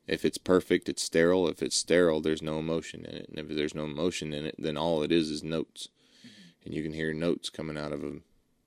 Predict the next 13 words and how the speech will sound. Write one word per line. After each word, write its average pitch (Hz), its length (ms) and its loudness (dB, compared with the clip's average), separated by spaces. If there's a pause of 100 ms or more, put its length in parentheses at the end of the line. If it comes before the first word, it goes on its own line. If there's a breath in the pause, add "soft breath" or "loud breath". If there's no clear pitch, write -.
(320)
a - 180 -18 (260)
pitch - 260 0
pipe - 240 -6
if - 160 -12
you 78 60 -4
want 85 240 -2
to, 78 220 -2 (680 soft breath)
or 50 120 -2
listen 82 320 2
to 80 100 4
a 78 60 0
C 85 240 4
D 80 360 4